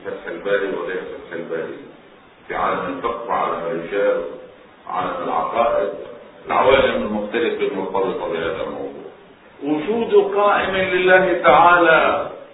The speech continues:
هو الحج على الخلق في كل عصر أمر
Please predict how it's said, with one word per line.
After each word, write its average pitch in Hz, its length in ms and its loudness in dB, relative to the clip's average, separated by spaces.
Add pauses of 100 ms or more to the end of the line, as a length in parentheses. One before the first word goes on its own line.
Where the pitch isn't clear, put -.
(540)
هو 156 220 2
الحج 160 680 0
على 147 340 2
الخلق 143 480 2
في 139 400 -2
كل 143 260 -2
عصر - 480 0 (280)
أمر 170 640 0